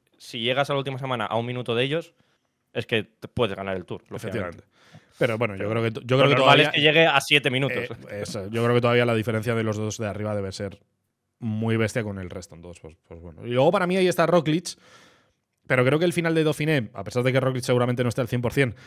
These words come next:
Speaker 2: pero viendo lo que le ha, lo que ha hecho Carlos en el último día, ganando la última etapa y tal, y recuperando el tiempo que le ha recuperado, por eso creo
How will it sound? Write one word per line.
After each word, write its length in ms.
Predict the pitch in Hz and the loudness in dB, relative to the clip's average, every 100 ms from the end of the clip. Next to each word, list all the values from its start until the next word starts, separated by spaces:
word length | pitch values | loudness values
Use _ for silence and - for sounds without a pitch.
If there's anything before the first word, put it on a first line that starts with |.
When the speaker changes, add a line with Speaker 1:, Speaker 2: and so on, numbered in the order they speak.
| - - | -20 -4
Speaker 2:
pero 160 | 127 113 | -2 2
viendo 240 | 139 160 | 2 2
lo 100 | 151 | 2
que 100 | 147 | 2
le 140 | 147 | 2
ha, 220 | 143 143 127 | 2 0 0
lo 120 | 143 | -2
que 80 | 131 | 0
ha 40 | 139 | 0
hecho 160 | 143 | 0
Carlos 280 | 135 135 131 | 0 0 -2
en 60 | 131 | 0
el 80 | |
último 260 | 127 127 123 | 0 2 4
día, 160 | 143 110 | 4 2
ganando 240 | 113 131 | 0 0
la 60 | 135 | 0
última 240 | 127 127 | 0 -2
etapa 280 | 123 135 123 | 0 0 -2
y 40 | |
tal, 280 | 117 135 120 | 0 -2 -2
y 340 | 127 127 135 123 | -8 -12 -4 -2
recuperando 460 | 110 110 113 123 | -2 -2 -2 2
el 80 | 127 | 2
tiempo 180 | 131 127 | 2 -2
que 80 | 123 | -2
le 60 | |
ha 40 | 120 | -2
recuperado, 460 | 120 120 117 135 | -4 -4 -2 -2
por 140 | 151 135 | 0 0
eso 240 | 143 165 | 0 -2
creo 500 | 165 156 160 196 - | 4 6 8 6 0